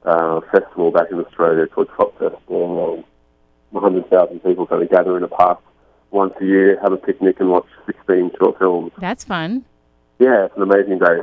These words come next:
Speaker 1: an amazing summer's day if it's not raining. That's what always seems to be then.
Speaker 2: <laughs>
Speaker 1: But, um, so yeah, we kind of had that in mind with the idea, and, and that's this kind of very specific, super small, under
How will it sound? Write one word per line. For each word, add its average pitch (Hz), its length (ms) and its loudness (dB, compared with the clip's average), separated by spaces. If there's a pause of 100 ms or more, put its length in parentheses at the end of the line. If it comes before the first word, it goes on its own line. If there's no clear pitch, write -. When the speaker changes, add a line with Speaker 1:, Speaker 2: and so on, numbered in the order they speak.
(100)
Speaker 1:
an 101 40 -2
amazing 92 440 0
summer's 90 240 2
day 90 340 0
if - 60 -6
it's - 140 -8
not 95 180 2
raining. 92 320 -4 (120)
That's - 160 -8
what - 100 -6
always 104 300 0
seems - 180 -2
to 262 160 2
be 196 60 0
then. 196 280 0
Speaker 2:
<laughs> - 60 -20 (560)
Speaker 1:
But, 127 340 2
um, 131 560 0
so 143 80 -2
yeah, 143 160 4
we 113 160 0
kind 120 240 -2
of 110 80 -6
had 117 160 0
that 113 140 2
in 113 120 -4
mind 110 360 -2 (100)
with 101 120 2 (100)
the 101 420 2
idea, 107 580 2
and, 92 200 -8 (600)
and 92 520 0 (340)
that's 101 180 0 (140)
this 113 120 -4 (300)
kind 110 140 2
of 98 200 2
very 107 360 2
specific, 107 460 -4 (380)
super 110 360 -2
small, 104 380 4
under 104 180 -2